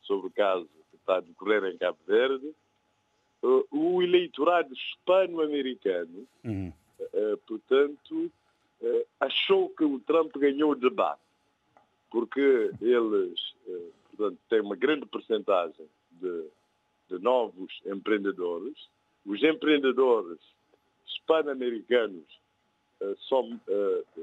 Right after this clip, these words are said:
Speaker 1: em percentagem, são mais do que, eh, a percentagem dos hispano-americanos da população americana, que é de vinte e tal por cento, né?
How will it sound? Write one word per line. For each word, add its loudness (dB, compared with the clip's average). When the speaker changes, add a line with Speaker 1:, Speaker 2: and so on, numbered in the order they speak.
Speaker 1:
em -6
percentagem, 0
são 0
mais -2
do -6
que, 0
eh, -4
a -2
percentagem 0
dos -16
hispano-americanos -4
da -2
população -4
americana, -2
que -10
é -6
de -12
vinte -8
e -20
tal -2
por -20
cento, -6
né? -10